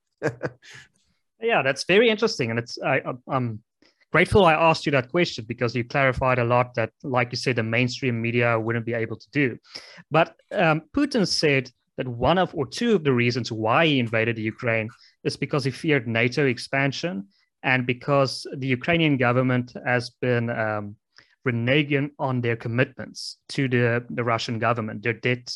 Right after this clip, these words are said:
Speaker 2: obligations, something like that. Do you think those are valid reasons? Because it seems somewhat lame, because as far as I know, nato is a defensive alliance, not an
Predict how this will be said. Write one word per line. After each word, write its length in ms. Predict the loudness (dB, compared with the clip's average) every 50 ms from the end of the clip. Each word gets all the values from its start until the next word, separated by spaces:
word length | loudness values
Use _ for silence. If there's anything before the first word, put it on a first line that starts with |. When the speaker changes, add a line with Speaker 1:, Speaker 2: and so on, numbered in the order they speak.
| -4 -4
Speaker 2:
obligations, 720 | -4 -2 -2 -2 -2 -2 -2 -2 -4 -8 -12 -14 -14 -12 -12
something 320 | -6 -4 -4 -4 -4 -2 -2
like 200 | -2 -2 -2 -2
that. 240 | -6 -6 -6 -8 -20 _ _ -20 -20 -20 -20 -16 _
Do 80 | -2 0
you 100 | 0 2
think 220 | 2 2 4 4
those 200 | 6 4 4 4
are 120 | 2 0 2
valid 340 | 2 0 2 0 0 0
reasons? 340 | -2 -2 -2 -2 -6 -10 -8
Because 440 | -8 -6 -4 -4 -4 -4 -6 -10 -6 -6
it 140 | -6 -6 -6
seems 360 | -6 -4 -2 -2 -2 -2 0
somewhat 360 | 0 0 0 2 2 0 0
lame, 480 | 0 0 0 0 0 -2 -4 -8 -12 -12
because 380 | -12 -6 -2 0 0 0 -2 -6
as 340 | _ _ _ _ _ _
far 160 | 2 6 6 6
as 120 | 6 4
I 100 | 4 4
know, 180 | 4 4 4 4
nato 560 | 4 4 2 2 2 2 4 4 4 4 2
is 220 | 0 -2 -4 0
a 100 | 0 0
defensive 540 | 0 -2 -2 0 0 0 0 0 -4 -4 -4
alliance, 420 | -2 -2 -2 -2 -2 -4 -6 -6
not 120 | -6 -4 -4
an 100 | -4